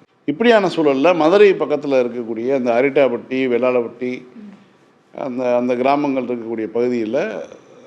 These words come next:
கனிம வளங்கள் இருக்குது அப்படின்னு சொல்லி ஒன்றிய குழு ஆய்வு பண்ணி அறிக்கை சமர்ப்பிக்கிறாங்க. அதுல வந்து டங்ஸ்டன்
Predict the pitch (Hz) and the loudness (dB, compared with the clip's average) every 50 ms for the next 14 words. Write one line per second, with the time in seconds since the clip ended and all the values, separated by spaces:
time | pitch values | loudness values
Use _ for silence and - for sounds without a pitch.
0 | - - - 143 156 170 175 170 160 147 139 139 131 127 123 117 107 120 107 110 | -18 -4 -2 2 2 4 4 4 4 2 2 0 -2 -4 -6 -6 -6 -8 -8 -6
1 | 113 113 117 120 113 107 113 113 - - 127 123 143 180 - 147 127 120 127 139 | -6 -4 -2 -2 -4 -4 -6 -10 -10 -10 -8 -6 -4 -4 -2 -2 -2 -2 -2 -2
2 | 143 139 143 139 135 131 120 113 107 107 104 101 98 98 98 67 - - - - | -2 0 0 0 2 2 2 0 0 0 -2 -2 -4 -6 -10 -14 -18 -20 -20 -20
3 | _ _ _ _ _ _ _ - 139 143 139 135 123 120 120 123 131 135 135 131 | _ _ _ _ _ _ _ -2 0 4 4 6 6 6 6 4 4 2 0 0
4 | 127 123 110 98 113 120 139 170 170 147 120 123 127 127 123 113 - 113 110 113 | -2 -4 -6 -6 -6 -6 -4 -4 -2 -2 -2 -2 -2 -4 -6 -8 -8 -8 -8 -8
5 | 110 95 - 92 98 - - - 214 208 214 208 202 196 180 185 214 233 214 196 | -8 -10 -12 -16 -16 -16 -14 -8 -4 -2 2 4 4 4 4 2 4 4 4 4
6 | 170 135 123 151 170 185 - - - 185 160 151 139 131 123 113 110 | 4 2 2 0 0 0 -4 -4 -4 -4 -2 -2 -2 -2 -4 -6 -8